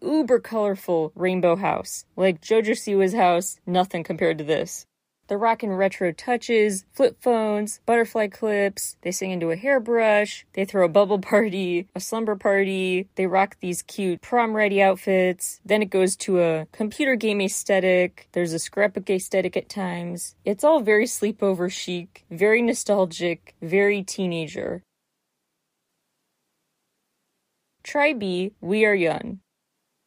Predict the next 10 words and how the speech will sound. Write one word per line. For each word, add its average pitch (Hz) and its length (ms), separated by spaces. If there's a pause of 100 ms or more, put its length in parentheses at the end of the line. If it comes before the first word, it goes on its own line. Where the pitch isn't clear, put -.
(520)
These 285 220
guys 349 240
always 202 360
mix 180 460
an 202 120
incredibly 220 840
non-understandable 190 1600
optimism, 220 800 (100)
ironic 185 520
optimism, 165 800